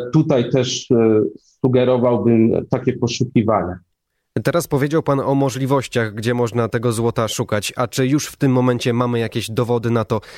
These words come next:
Speaker 2: że złoto faktycznie istnieje, czy na razie opieramy się tylko na hipotezach?
Speaker 1: Tak, mamy dowody jak najbardziej. Mamy dowody z dwóch źródeł w zasadzie.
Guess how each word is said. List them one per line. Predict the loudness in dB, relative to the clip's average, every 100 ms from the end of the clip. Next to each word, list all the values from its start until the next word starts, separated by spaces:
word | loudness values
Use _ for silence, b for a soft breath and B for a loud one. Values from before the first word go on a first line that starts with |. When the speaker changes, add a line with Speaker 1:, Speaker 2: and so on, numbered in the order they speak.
| B
Speaker 2:
że | -2 0
złoto | -2 -2 -2 -4
faktycznie | -8 -4 -4 0 0 0
istnieje, | -2 0 2 0
czy | 0 0
na | 2
razie | 0 0 -2
opieramy | 0 -2 0 -2
się | -4
tylko | -2 -2 0 0
na | 0 0 0 -4
hipotezach? | -6 -4 -2 -2 -6 -10 -20 -20 _ _ _ _ _ _ _ _ _ _
Speaker 1:
Tak, | 0 2 2
mamy | 4 4
dowody | 4 2 2 4
jak | 4 4
najbardziej. | 4 4 2 2 2 4
Mamy | 6 4 4
dowody | 2 2 2 4 4 4
z | 0 -8 -18 _
dwóch | -4 0 2 4 2
źródeł | 4 4 4 4 2
w | 0
zasadzie. | -2 0 0 2 4 4